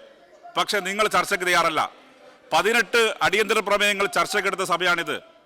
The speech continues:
പതിനെട്ട് അടിയന്തര പ്രമേയങ്ങൾ ചർച്ചയ്ക്കെടുത്ത ഈ പതിനഞ്ചാമത് കേരള നിയമസഭയ്ക്ക് ഈ ശബരിമലയിലെ വിഷയവും ചർച്ച ചെയ്യുന്നതിന് യാതൊരു മടിയുമില്ല.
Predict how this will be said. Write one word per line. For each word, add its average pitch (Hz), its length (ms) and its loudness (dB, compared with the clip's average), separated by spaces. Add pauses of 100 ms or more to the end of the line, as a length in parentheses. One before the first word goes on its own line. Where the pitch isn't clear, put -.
(360)
പതിനെട്ട് 208 380 0
അടിയന്തര 208 440 2
പ്രമേയങ്ങൾ 208 380 -2
ചർച്ചയ്ക്കെടുത്ത 185 760 -2
ഈ 170 120 -6
പതിനഞ്ചാമത് 185 640 -2
കേരള 175 240 0
നിയമസഭയ്ക്ക് 151 640 -4 (460)
ഈ 185 100 -8
ശബരിമലയിലെ 208 720 0
വിഷയവും 202 440 -2
ചർച്ച 175 260 0
ചെയ്യുന്നതിന് 196 300 -2
യാതൊരു 190 300 2
മടിയുമില്ല. 214 680 0